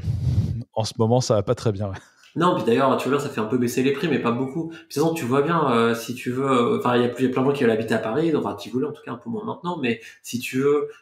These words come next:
Speaker 2: faire, euh, augmenter, si tu veux que les prix baissent, bah, t'autorises à cré-, ça, tu, tu t'autorises la création d'immeubles. T'en vois beaucoup des chantiers autour de chez toi, non.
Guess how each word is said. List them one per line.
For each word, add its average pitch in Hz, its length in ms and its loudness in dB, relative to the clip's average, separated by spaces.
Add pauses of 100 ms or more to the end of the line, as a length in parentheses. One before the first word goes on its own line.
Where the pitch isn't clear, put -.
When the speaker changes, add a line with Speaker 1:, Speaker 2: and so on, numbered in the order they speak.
(120)
Speaker 2:
faire, 120 260 0
euh, 113 180 4
augmenter, 117 480 2
si - 100 -6
tu - 100 -6
veux 127 60 2
que 127 60 2
les 127 60 4
prix 127 160 0
baissent, 151 220 2
bah, - 80 0
t'autorises 123 380 0
à 110 60 2
cré-, - 140 -6
ça, 110 160 -2
tu, - 200 -8
tu - 120 -16
t'autorises 123 360 2
la 117 80 4
création 113 280 0
d'immeubles. 131 460 2
T'en 120 140 0
vois 117 140 2
beaucoup 127 260 -2
des 135 100 4
chantiers 127 340 0
autour 117 240 0
de 117 80 -2
chez 113 160 -2
toi, 143 220 2
non. 131 240 -2